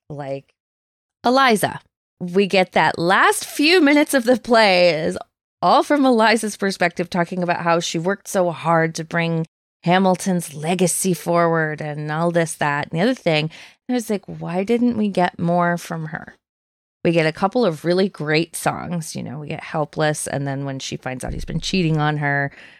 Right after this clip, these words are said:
and both of those are just bangers. But I really would have liked to know more about her perception of the world. And I feel like that little end bit of the play, it's not necessarily ending on a down note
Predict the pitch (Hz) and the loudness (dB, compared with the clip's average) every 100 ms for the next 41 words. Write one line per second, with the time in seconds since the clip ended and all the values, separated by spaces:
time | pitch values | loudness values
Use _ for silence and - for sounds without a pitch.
0 | _ - 90 - 180 185 156 151 143 135 | _ -6 -6 0 2 2 0 0 0 -4
1 | - 131 123 135 - - 135 123 69 67 | -10 -12 -12 -10 -8 0 0 0 -4 -6
2 | - - - _ _ _ _ _ _ 208 | -6 -6 -10 _ _ _ _ _ _ 4
3 | 185 156 - _ _ _ _ - 170 196 | 6 4 0 _ _ _ _ -14 -6 0
4 | 220 208 202 190 185 190 - - 220 190 | 4 4 4 2 4 2 2 2 4 6
5 | 190 196 226 294 240 190 185 185 175 175 | 6 6 6 6 4 4 4 4 2 2
6 | 196 330 330 247 165 156 - 165 156 160 | 0 0 0 0 -2 -2 -6 -6 -8 -6
7 | 156 165 147 143 - - 165 160 - - | -6 -6 -6 -8 -8 -2 0 0 -2 0
8 | 185 180 175 165 160 170 160 - 180 220 | 4 4 4 2 0 0 0 0 -2 -2
9 | - 160 175 165 175 - 156 156 - - | 0 -2 -2 0 0 0 -4 -8 -10 -2
10 | 160 156 151 147 143 _ _ _ _ _ | 2 2 2 0 -4 _ _ _ _ _
11 | _ - - 320 254 254 - 220 185 165 | _ -4 0 0 0 0 2 2 2 0
12 | 175 165 151 151 _ - 156 156 185 208 | 0 -2 -4 -8 _ -4 0 2 2 4
13 | 226 262 311 - | 4 2 -2 -10